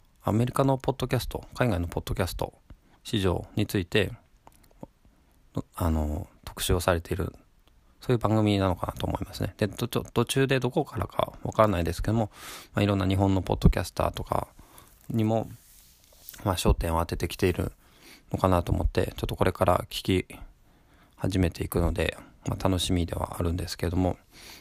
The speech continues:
私自身は本当に、まあ、仕事でもなく、副業でもなく、うん、シンプルに自分の頭の整理のために、あの、頭の中でぐるぐるぐるぐる回っているものを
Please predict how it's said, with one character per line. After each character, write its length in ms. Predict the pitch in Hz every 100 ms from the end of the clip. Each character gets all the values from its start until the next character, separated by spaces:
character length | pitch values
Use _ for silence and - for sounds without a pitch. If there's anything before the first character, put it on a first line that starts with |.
| -
私 540 | 98 - 110 - 123 120
自 40 |
身 340 | 135 - 90 87
は 220 | 85 - - _ _
本 100 | -
当 80 | 107
に、 160 | 104 147 _ _ - -
ま 80 | -
あ、 40 | 101
仕 100 | 107
事 220 | 107 113
で 60 | 113
も 120 | 87
な 120 | 87
く、 180 | - 82
副 260 | - - 101
業 200 | 101 95
で 80 |
も 120 | 98 92
な 120 | 95
く、 300 | - - - - - - - - - -
う 40 |
ん、 380 | 90 87 90 90
シ 140 | - 113
ン 20 |
プ 120 | 98
ル 80 | 87
に 180 | 82 78 - _ - -
自 180 | 87 92
分 140 | 104
の 80 | 98
頭 240 | 101 110
の 120 | 110
整 160 | 107 120
理 180 | - - - -
の 80 | -
た 100 | -
め 140 | 92 87
に、 200 | 85 - _ - - - -
あ 40 |
の、 260 | 85 85 - - _ -
頭 220 | 98 98
の 80 | 101
中 160 | 104
で 100 | 90
ぐ 120 | 87 95
る 80 |
ぐ 80 | 90
る 80 | 87
ぐ 80 | 95
る 80 | 90
ぐ 80 |
る 80 | 87
回 140 | 87 85
っ 40 |
て 140 | -
い 20 | 90
る 60 |
も 100 | 95
の 200 | 87 90
を 100 | 90